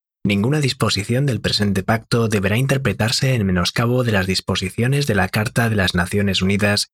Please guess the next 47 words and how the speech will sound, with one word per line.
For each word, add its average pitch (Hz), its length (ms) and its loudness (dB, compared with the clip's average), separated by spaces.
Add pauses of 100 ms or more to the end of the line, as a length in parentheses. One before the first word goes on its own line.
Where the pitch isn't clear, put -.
o 101 140 2
de 98 80 2
las 95 160 0
constituciones 127 720 0
de 113 80 -2
los 98 120 0
organismos 104 600 0
especializados 104 920 0
que 95 120 0
definen 143 400 -2
las 113 160 -2
atribuciones 107 680 0
de 101 80 -2
los 95 160 0
diversos 110 540 0
órganos 110 480 0
de 101 80 -2
las 95 120 -2
Naciones 98 460 0
Unidas 101 460 0 (260)
y 98 100 2
de 95 120 2
los 92 160 0
organismos 110 640 0
especializados 104 840 -2
en 101 140 -2
cuanto 95 360 2
a 92 40 2
las 92 200 -2
materias 120 540 0
a 107 80 0
que 95 100 -6
se - 140 -2
refiere 95 460 -2
el 92 100 -2
pacto. - 460 -2 (560)
Prohibición 95 680 0
de 127 120 0
la 101 60 0
interpretación 95 800 -2
en 110 140 0
menoscabo 107 580 0
del 98 220 0
derecho 95 400 0
a 113 80 2
utilizar 104 500 0
riquezas 104 560 0